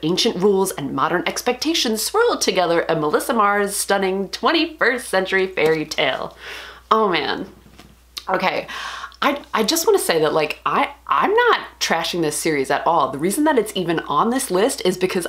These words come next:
I immensely enjoyed it. But I gotta be honest, I don't know if you will, but I would really like you to give it a try,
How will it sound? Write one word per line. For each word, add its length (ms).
I 260
immensely 1000
enjoyed 580
it. 340
But 260
I 100
gotta 300
be 180
honest, 540
I 100
don't 640
know 400
if 180
you 380
will, 600
but 240
I 220
would 120
really 880
like 300
you 120
to 160
give 320
it 160
a 100
try, 720